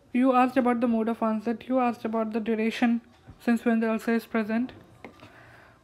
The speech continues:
Next, what you will inquire about? Next thing is pain.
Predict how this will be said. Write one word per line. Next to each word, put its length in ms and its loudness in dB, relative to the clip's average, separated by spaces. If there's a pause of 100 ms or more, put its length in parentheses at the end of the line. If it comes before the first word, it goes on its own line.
(160)
Next, 300 -2
what 140 4
you 100 0
will 120 -2
inquire 320 -2
about? 320 -6 (1400)
Next 320 -2
thing 240 2
is 140 0 (120)
pain. 300 0